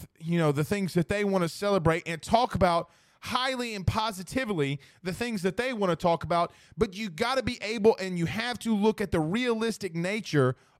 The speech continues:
of things. For once, look at the reality. This isn't,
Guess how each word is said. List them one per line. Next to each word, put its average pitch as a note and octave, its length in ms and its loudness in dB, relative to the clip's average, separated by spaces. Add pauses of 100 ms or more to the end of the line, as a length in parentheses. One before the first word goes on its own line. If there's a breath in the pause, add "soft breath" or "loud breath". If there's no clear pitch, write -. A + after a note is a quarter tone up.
of F3+ 160 2
things. D3 680 -4 (1400)
For A3 260 8
once, G3 680 0 (400)
look F3+ 300 6
at A#3 120 -2
the A#3 100 6
reality. G3+ 1000 2
This C4 300 -2
isn't, C4+ 360 -4